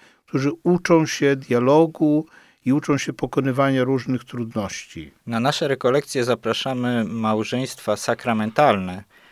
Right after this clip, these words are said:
Speaker 2: czyli te rekolekcje, o których tutaj ksiądz mówił wcześniej, które są prowadzone przez nasz ośrodek, to są rekolekcje dla małżeństw sakramentalnych. E, są też prowadzone rekolekcje przez spotkania małżeńskie przez nasze stowarzyszenie dla par niesakramentalnych,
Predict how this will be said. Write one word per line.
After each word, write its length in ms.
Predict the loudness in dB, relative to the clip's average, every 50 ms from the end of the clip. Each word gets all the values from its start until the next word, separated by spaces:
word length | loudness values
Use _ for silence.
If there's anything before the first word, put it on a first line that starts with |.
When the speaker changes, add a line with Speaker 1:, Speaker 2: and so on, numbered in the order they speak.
| _ _ _ _
Speaker 2:
czyli 440 | -18 -12 -10 -8 -8 -6 -6 -8 -10 -12 _ _ _ _ _ _ -2
te 320 | 2 4 4 4 4 2 0
rekolekcje, 800 | 0 -2 -2 0 2 2 2 2 0 -2 -6 -2 0 2 2
o 60 | 0
których 280 | -2 -4 -6 -6 -6 -6
tutaj 280 | -10 -10 -6 -6 -6 -4
ksiądz 320 | -4 -4 -4 -4 -4 -4
mówił 280 | -6 -6 -4 -4 -6 -6
wcześniej, 540 | -6 -4 -4 -4 -4 -4 -4 -6 -6 -6 -8
które 240 | -12 -8 -6 -6 -4
są 160 | -4 -6 -6
prowadzone 420 | -2 0 0 0 0 0 -2 -4 -4
przez 200 | -4 -6 -6 -4
nasz 180 | -4 -4 -4
ośrodek, 760 | -4 -6 -8 -8 -8 -4 -2 0 0 2 2 2 2 2 0 -4 _ 0
to 80 | 0 0
są 200 | 2 2 2 2
rekolekcje 520 | 2 2 2 4 4 2 2 0 -4 -6
dla 160 | -2 0 0
małżeństw 480 | 2 2 2 2 0 0 -4 -6 -6 -2
sakramentalnych. 1080 | 0 2 2 2 2 0 0 0 0 -2 -2 -2 -2 -2 -2 -2 -2 -2 -4 -4 -6 _ _ _ _ _ _ -8
E, 140 | -6 -4 -4
są 260 | -2 0 0 0 0
też 180 | 0 -4 -4 -2
prowadzone 560 | -2 2 4 4 4 4 4 0 0 0 0
rekolekcje 580 | 0 0 2 2 4 4 4 2 0 -4 -6
przez 220 | -6 -4 -4 -6 -6
spotkania 520 | -6 -8 -8 -6 -4 -2 -2 0 0 0
małżeńskie 500 | 2 2 0 0 0 -2 -4 -6 -6 -8
przez 200 | -6 -6 -4 -4
nasze 220 | -2 -4 -4 -6 -8
stowarzyszenie 760 | -8 -6 -4 -2 0 0 0 -2 -4 -6 -6 -4 -4 -4 -4
dla 440 | -2 0 0 0 0 0 -2 -4 -8 _ _ _
par 280 | 2 4 4 4 2 0 -4
niesakramentalnych, 1200 | -4 -4 -2 -2 0 -2 -2 0 -2 -2 -2 -2 -4 -4 -2 -2 -2 -2 -2 -2 -2 -2 -4 -4